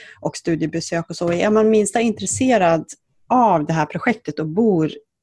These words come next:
i de här, eh, länen så kan man söka upp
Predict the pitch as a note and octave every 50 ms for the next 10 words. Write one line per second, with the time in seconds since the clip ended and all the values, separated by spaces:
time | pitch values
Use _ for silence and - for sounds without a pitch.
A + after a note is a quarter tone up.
0 | _ _ - G3 F#3 E3 D#3 D3+ D#3 D#3+ D#3 D3+ D3+ D3 C#3 - - - C3+ C3+
1 | D3+ D#3 D#3+ - _ - G3+ B3+ D4+ D4 G3 D3+ B2+ E2 C3 F#3 G3+ - - -
2 | - - - - - - - - _ - - - - - A3 G3+ F#3+ F3+ F3+ -
3 | - F3+ E3+ E3 E3 E3 E3 D#3+ D#3 D#3 E3 - - E3 D#3+ D#3+ - - D#3+ -
4 | - A3 G#3 - -